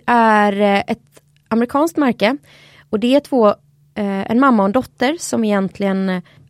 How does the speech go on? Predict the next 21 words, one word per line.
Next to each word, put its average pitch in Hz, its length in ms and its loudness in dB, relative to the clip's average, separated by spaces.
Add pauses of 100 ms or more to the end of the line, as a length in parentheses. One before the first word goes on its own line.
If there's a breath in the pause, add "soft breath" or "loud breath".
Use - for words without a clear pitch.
håller 214 280 0
på 202 240 0
med 196 140 0
det 185 80 0
som 208 160 -2
jag 277 200 4
gör, 214 200 0
lite 190 220 -8
Skatan 190 400 -4
Skatter-vibes. 247 880 -2 (300 soft breath)
Men 220 100 -6
sen 240 220 0
kom 262 140 0
de 269 80 2
på 233 120 0
att 202 120 0
de 202 180 -2
ville 202 240 0
skapa - 420 -2
en 202 140 0
minikapselkollektion 196 1700 -2